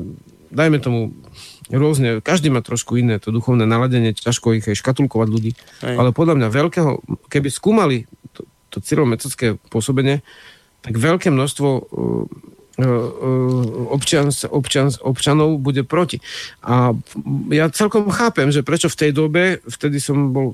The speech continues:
Speaker 1: celkom čulý a vnímal tieto veci, prečo v tej dobe tí politici k tomuto dospeli, lebo oni si mysleli, že toto sú tie naše najdávnejšie korene.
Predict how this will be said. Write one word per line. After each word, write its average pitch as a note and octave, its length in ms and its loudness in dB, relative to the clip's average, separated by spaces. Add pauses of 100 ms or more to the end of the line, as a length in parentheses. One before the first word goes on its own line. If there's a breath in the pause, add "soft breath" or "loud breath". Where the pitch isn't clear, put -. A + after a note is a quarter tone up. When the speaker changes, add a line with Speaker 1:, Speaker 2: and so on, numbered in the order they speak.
Speaker 1:
celkom B2+ 320 0
čulý D#3+ 480 2
a B2 160 2
vnímal C#3 320 2
tieto C#3+ 320 -2
veci, C#3+ 320 0
prečo D#3+ 320 -2
v C#3+ 160 -2
tej C3 80 2
dobe D#3 320 0
tí - 160 -4
politici C#3 800 -4
k - 80 -10
tomuto C#3 400 0
dospeli, D3 400 0
lebo C#3 80 0
oni C#3+ 160 0
si C3+ 160 -4
mysleli, C3+ 240 0
že A#2 160 -4
toto - 240 0
sú D#3+ 160 0
tie D3 160 2
naše C3+ 240 2
najdávnejšie C#3 560 2
korene. G2 400 -2